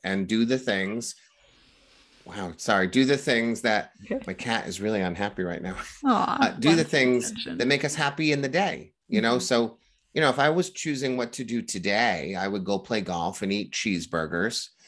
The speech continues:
Speaker 1: and then maybe go play golf again. And that would really be wonderful for today. But I know that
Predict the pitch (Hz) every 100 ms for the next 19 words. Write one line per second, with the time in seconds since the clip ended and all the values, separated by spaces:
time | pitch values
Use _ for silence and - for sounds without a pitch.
0 | - - 104 113 117 113 120 127 139 120
1 | 123 175 107 85 76 101 127 135 123 139
2 | 170 143 113 101 104 156 180 147 107 -
3 | 92 104 104 135 151 101 95 - 104 104
4 | 107 123 147 139 110 104 95